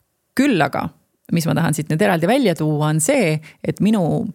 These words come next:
hommik algab tegelikult eelmise päeva õhtul.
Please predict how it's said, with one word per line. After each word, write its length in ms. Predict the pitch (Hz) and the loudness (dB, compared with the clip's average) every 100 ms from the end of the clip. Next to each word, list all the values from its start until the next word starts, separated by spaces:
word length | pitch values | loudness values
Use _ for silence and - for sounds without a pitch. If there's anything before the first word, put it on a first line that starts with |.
| _ _ _ _ - | _ _ _ _ -4
hommik 580 | 269 277 156 - - - _ - | 0 2 0 -6 -20 -20 _ 0
algab 340 | 254 220 - | 0 0 -2
tegelikult 460 | 214 220 160 165 220 | 0 0 -2 -2 -2
eelmise 260 | 214 170 | 0 0
päeva 220 | 175 196 196 | 0 0 -2
õhtul. 300 | - - | -4 -10